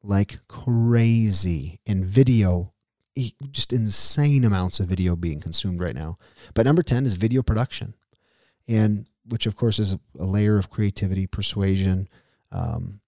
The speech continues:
emotional intelligence. And, uh, that is it. That is the top ten. Blockchain, cloud computing, analytical reasoning, artificial intelligence, user interface, or I'm, I'm sorry, user experience design,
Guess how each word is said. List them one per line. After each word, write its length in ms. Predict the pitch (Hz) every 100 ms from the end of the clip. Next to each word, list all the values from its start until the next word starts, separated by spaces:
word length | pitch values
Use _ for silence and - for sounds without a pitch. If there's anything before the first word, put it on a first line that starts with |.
| _
emotional 440 | 107 101 101 107 95
intelligence. 580 | 92 98 95 92 90 - - _ -
And, 420 | 113 113 107 107
uh, 340 | 104 98 101 - _ _ _ _ _ 120
that 280 | 113 127
is 140 | 156 143
it. 220 | 180 98
That 140 | 113
is 100 | 123
the 80 | 117
top 280 | - 127 -
ten. 400 | - 135 101 85 _ _ -
Blockchain, 640 | 120 - - 104 90 80 - _ _
cloud 260 | - 135
computing, 460 | - 110 110 92 82
analytical 520 | - 110 110 117 - 107
reasoning, 420 | 104 95 87 82 -
artificial 460 | 107 - 120 117
intelligence, 680 | 104 - 98 90 78 87 - - - _
user 360 | 117 135 139 117
interface, 500 | 110 117 - 101 87
or 140 | 101
I'm, 140 | 90 -
I'm 180 | 92
sorry, 240 | 98 92 87
user 280 | 127 151 135
experience 560 | - - 120 113 104
design, 460 | - 101 98 95